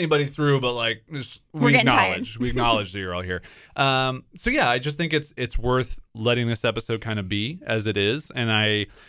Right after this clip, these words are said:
Speaker 1: have <laughs> no clue if anyone's going to have listened this far, but I'm hopeful that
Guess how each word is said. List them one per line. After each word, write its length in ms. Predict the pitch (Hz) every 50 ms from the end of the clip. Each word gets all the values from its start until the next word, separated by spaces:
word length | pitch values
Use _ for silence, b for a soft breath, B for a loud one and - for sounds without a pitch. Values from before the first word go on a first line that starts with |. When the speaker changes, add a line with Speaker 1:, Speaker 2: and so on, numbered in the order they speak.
| b b b b
Speaker 1:
have 400 | - 123 110 117 - - - -
<laughs> 60 | 139
no 220 | 143 151 160 156
clue 300 | 147 - 147 139 147 175
if 100 | 170 -
anyone's 320 | 156 131 123 123 120 120 113
going 240 | 113 120 117 113 110
to 120 | - 117
have 120 | 113 113 104
listened 360 | 110 110 - - 120 113 101
this 200 | 110 110 - -
far, 320 | - 117 104 107 131 151
but 140 | 139 120 101
I'm 300 | 104 104 104 107 104 104 -
hopeful 480 | - - 143 147 - - 123 117 113 104
that 260 | 107 113 107 107 104